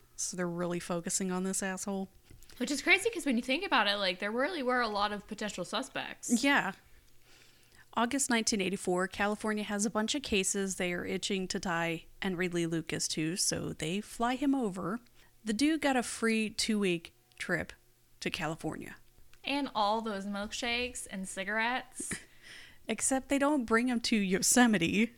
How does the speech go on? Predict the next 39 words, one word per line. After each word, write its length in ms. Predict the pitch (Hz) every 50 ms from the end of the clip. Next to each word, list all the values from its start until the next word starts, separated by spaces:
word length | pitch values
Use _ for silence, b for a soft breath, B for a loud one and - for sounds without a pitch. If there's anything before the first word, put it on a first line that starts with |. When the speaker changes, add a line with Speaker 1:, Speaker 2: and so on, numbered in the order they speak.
| - -
Speaker 1:
<laughs> 480 | - - - - - - - - - -
so 460 | - - - 214 202 196 190 185 175
Don 320 | 180 - 208 202 214 220
and 100 | 220 208
Kim 220 | - - 233 208 196
have 220 | 190 180 170 - -
to 80 | 175
meet 180 | 170 165 165 175
up 160 | 165 - -
with 100 | 180 175
him 200 | 185 190 208 208 B B B B B B B B B B
to 120 | - 208 196
see 180 | - - 202
if 120 | 185 185 -
he's 180 | 202 190 180
responsible 520 | 185 170 - - 160 156 160 - - 170 170
for 140 | - - 170
the 80 | 185
Summit 340 | - - 170 160 170 160 -
Meadow 260 | - 208 208 190 170 151
case. 400 | - - - - - - - - b b b b b b b b b b b b b b b b b b
Because 300 | - 226 - 247 240 -
so 220 | - - - 247 262
many 200 | 277 294 294 277
departments 680 | 277 254 - - 214 202 196 - 220 233 233 - -
want 80 | 214 180
to 60 | 180
talk 360 | - - - - 151 160 - -
to 100 | 208 190
this 200 | 202 202 208 -
guy, 380 | - 226 226 226 233 240 240 240 B B B B B B B B -
they're 200 | 208 196 - -
only 220 | 208 208 208 202
given 460 | 185 - 196 190 185 202 180 175 - - -
an 120 | 180 180
hour 360 | 139 156 160 165 156 156 160
to 160 | - - - 180
do 160 | 160 165 156
so. 380 | 160 - - 135 - - -